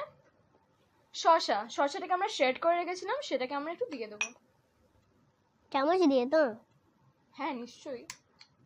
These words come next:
Speaker 1: আমরা এখানে উপরে দিয়ে দিচ্ছি।
Speaker 2: এতটা করে?
Speaker 1: হ্যাঁ, তবেই তো ভালো লাগবে। এই গরমের সময় শসাটাই তো আমরা করতে পারি। As cool as a cucumber,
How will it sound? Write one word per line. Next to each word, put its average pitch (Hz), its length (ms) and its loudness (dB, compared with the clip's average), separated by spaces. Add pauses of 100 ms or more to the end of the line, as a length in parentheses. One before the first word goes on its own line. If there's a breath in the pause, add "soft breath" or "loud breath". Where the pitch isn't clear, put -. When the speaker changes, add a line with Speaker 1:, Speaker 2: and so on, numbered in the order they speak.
(1500)
Speaker 1:
আমরা 247 180 -10
এখানে 247 200 -12
উপরে 254 240 -12
দিয়ে 240 180 -10
দিচ্ছি। 247 300 -18
Speaker 2:
এতটা 311 760 -14
করে? 294 360 -4 (380)
Speaker 1:
হ্যাঁ, 262 300 -6
তবেই 247 240 -6
তো 311 100 -10
ভালো 277 180 -4
লাগবে। 214 260 -10
এই 254 180 -10
গরমের 254 440 0
সময় 370 320 -4
শসাটাই 311 480 -6
তো 349 80 -4
আমরা 311 220 -4
করতে 262 280 -10
পারি। 220 220 -14 (500 soft breath)
As 269 160 -4
cool 330 260 -4
as 302 160 2
a 320 160 -6
cucumber, 247 500 -8